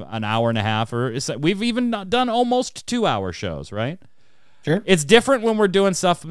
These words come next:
Speaker 1: something with Happy and we're doing, like, a four or five hour live stream, because that's not making a podcast. That's interacting with the chat and doing a live stream.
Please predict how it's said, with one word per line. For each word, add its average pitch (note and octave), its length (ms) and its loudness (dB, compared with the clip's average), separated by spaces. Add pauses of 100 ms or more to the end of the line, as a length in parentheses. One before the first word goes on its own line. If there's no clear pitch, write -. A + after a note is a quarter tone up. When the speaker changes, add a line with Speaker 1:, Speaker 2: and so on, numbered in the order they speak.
(120)
Speaker 1:
something D#3 320 -4
with C#3 120 0
Happy D#3+ 400 0
and D3 80 0
we're C3 80 2
doing, C3 200 0
like, B2 120 -2
a A2 60 -2
four C#3 300 2
or C#3 40 4
five C3 280 0
hour B2 260 2
live D3+ 320 2
stream, F#3 340 -4
because D3+ 320 -2
that's E3 300 -2
not D#3 300 -2
making C3+ 500 2
a A#2 80 4
podcast. F3+ 800 -2
That's C3+ 320 -2
interacting C3 720 0
with A2+ 140 -2
the G#2+ 80 -6
chat A#2 300 0
and G#2+ 120 -2
doing A2 200 0
a G#2+ 40 -2
live F#2+ 280 -2
stream. D#2 220 -16